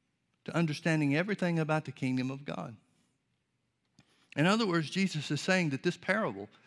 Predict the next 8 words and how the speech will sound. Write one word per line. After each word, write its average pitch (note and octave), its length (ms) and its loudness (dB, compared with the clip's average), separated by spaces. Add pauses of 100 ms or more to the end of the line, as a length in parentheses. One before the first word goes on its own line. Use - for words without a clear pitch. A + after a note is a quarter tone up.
(180)
contains E3 400 2
a C3 60 0
principle - 480 -2 (500)
that C#3+ 180 0
governs D#3 460 2
everything G#3+ 420 2
about F#3+ 300 0
God. F3 340 -4